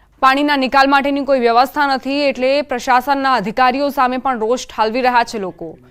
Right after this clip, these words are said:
ભાટિયા ગામે ધોધમાર વરસાદ શું વરસ્યો અને ત્યારબાદ આ પ્રકારની મુશ્કેલીઓ, પડકારો લોકોની સમક્ષ આવીને ઊભા રહી ગયા.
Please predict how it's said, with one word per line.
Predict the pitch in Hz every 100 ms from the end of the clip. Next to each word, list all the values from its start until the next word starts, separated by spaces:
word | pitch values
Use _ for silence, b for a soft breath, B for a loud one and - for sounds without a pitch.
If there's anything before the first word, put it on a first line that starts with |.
| b b b b -
ભાટિયા | 233 240 294 294
ગામે | 285 294
ધોધમાર | 262 262 240 285
વરસાદ | 254 233 226 269 247
શું | 254 - 320 302
વરસ્યો | 247 - 226 220 - b b -
અને | 226
ત્યારબાદ | 247 254 240 220 240 285
આ | 247
પ્રકારની | 247 254 254 247 254 247
મુશ્કેલીઓ, | 214 - 262 254 254 254
પડકારો | 226 208 220 214 262
લોકોની | 214 220 214 214
સમક્ષ | 220 220 247 -
આવીને | 202 220 285 262
ઊભા | 233 240 220
રહી | 185
ગયા. | 175 160 131